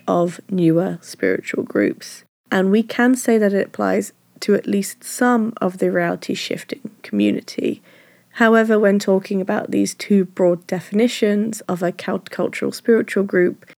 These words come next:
and a more isolating group forged on conformity and opposition,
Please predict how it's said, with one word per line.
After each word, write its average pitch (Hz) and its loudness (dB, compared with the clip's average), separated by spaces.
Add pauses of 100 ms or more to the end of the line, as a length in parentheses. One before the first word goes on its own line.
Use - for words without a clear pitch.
(140)
and 190 2
a 180 4
more 185 2 (480)
isolating 196 0
group 180 0 (320)
forged 175 0 (120)
on 175 -2
conformity 180 -2
and - -4
opposition, 196 -2